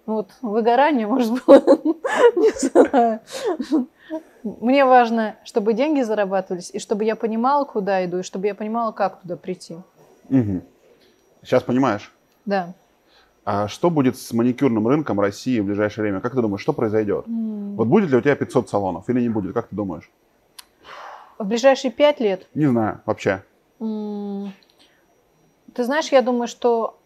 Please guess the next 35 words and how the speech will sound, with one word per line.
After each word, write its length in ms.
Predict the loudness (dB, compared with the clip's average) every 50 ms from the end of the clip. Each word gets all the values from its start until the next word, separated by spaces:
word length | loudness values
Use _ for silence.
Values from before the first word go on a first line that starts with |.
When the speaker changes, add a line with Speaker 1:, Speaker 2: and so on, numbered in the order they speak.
| _ -12 -6
Speaker 1:
мелкие 720 | -4 -2 0 0 -2 -2 -4 -6 -6 -4 -4 -6 -8 -12 _ _ _ _ _ -10
игроки, 580 | -8 -6 -4 -2 -4 -4 -4 -4 -4 -4 -4 -8 _ _ _ _ _ _
которые 320 | -14 -8 -4 -4 -2 -2 -2
начали 360 | -2 -4 -6 -6 -4 -4 -4
развиваться 720 | -4 -4 -6 -6 -6 -2 0 0 0 0 0 -2 -4 -2 -2
вот 280 | -2 -4 -4 -6 -14 _
на, 380 | -8 -6 -6 -4 -6 -6 -8 -10 _ _ _ _ _ _ _ _ -12
в 120 | -8 -4
девятнадцатом 640 | -2 0 0 0 0 -4 -4 -4 -6 -6 -8 -8 -4
году, 240 | -4 -4 -4 -4 -2
когда 280 | -2 -2 -2 -2 -2
вот 120 | -4 -2 -2
я 100 | -2 -2
говорю, 180 | -2 -2 -4
что 160 | -4 -6 -6 -2
был 100 | -2 -2
Speaker 2:
Мгм. 40 | -2
Speaker 1:
такой 220 | -2 -2 -2 -2 -2
подъём, 500 | -2 -2 -4 -2 -2 -4 -4 -4 -4 -8
скачок, 500 | -10 -10 -10 -10 -8 -8 -8 -8 -8 -6
да, 160 | -6 -6 -6
на 100 | -6 -6
вот 120 | -6 -6 -6
этом 220 | -6 -6 -6 -8
Агигей, 540 | -6 -6 -8 -8 -6 -6 -6 -6 -6 -8 _ _ _ _ _ _ _ -6
они 320 | -4 -2 0 0 0 -2
уже 300 | 0 -2 -2 0 0 -2
подсдуваются. 840 | -2 -2 -8 -6 -6 -6 -4 -4 -4 -6 -8 -10 -12 -16 -20 -20 -20 _ _ _
Они 180 | -12 -8 -8 -6
уже 200 | -4 -2 -2 -2
подсдуваются. 560 | -4 -4 -10 -8 -6 -2 0 0 0 0 -4
Все, 200 | -8 -2 0 0
у 60 | 0
кого 200 | 2 0 -4 -4
нет 240 | -4 -4 -6 -8 -8